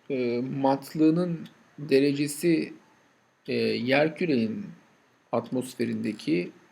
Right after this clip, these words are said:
yani hava küresindeki havanın matlığıyla kıyas edildiğinde bir miktar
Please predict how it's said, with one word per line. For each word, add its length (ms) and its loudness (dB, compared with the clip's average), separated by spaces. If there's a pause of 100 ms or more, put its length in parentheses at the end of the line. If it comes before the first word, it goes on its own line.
(100)
yani 120 -6
hava 240 4
küresindeki 680 -2
havanın 500 0 (1000)
matlığıyla 760 -2
kıyas 420 -2
edildiğinde 600 -6
bir 140 -2
miktar 500 -2